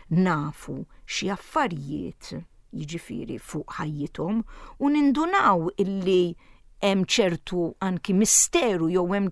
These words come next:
ċerti sigriti, kulħadd kollha kemm aħna għandna is-sigriti fil-ħajja tagħna u maqfulin f'dak l-ispazju ċirkoskritt, hemm il-kuntrast bej ġewwa dan l-ispazju ċirkoskritt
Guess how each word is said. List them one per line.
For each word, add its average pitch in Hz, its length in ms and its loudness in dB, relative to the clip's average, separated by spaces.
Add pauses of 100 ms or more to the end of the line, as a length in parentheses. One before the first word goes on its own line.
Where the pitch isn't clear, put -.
(160)
ċerti 226 400 0
sigriti, 247 520 0
kulħadd - 500 0
kollha 202 260 -2
kemm 240 240 -2
aħna 202 240 -6
għandna 180 340 -2 (280)
is-sigriti 202 880 2 (440)
fil-ħajja 180 1300 2
tagħna 156 440 -2 (460)
u 262 80 6
maqfulin 285 840 2
f'dak 185 260 -2
l-ispazju 233 640 -2
ċirkoskritt, - 800 -2
hemm 185 160 0
il-kuntrast 226 800 -2
bej 165 220 0 (320)
ġewwa 185 580 4
dan 175 140 -2
l-ispazju - 580 -2
ċirkoskritt - 840 -6